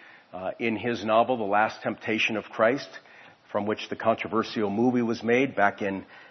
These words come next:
nineteen eighty-eight. He wrote a coll-, a kind of intellectual biography called Report to Greco, kind of his journey. And in it, he tells about a time when he was a young man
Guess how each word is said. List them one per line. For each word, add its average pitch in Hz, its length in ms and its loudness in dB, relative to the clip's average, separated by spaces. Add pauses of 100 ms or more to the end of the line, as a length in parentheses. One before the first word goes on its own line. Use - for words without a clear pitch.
(140)
nineteen 107 600 0
eighty-eight. 104 520 0
He 139 160 2
wrote 160 240 8
a 202 80 8
coll-, 135 300 4
a 117 340 6
kind 165 320 4
of 117 160 4 (400)
intellectual 143 800 4
biography 107 1000 0 (520)
called 117 400 8
Report 143 500 4
to - 100 -6
Greco, 104 460 0 (1040)
kind 120 160 4
of 117 80 -4
his 127 280 -2
journey. 104 380 -4 (800)
And 123 160 4
in 208 140 10
it, 208 100 8
he 160 160 -2
tells 185 380 6
about 190 200 8
a 160 60 4
time 151 320 6
when 135 140 4
he 147 100 2
was 135 180 4
a 135 60 4
young 139 340 6
man 110 460 4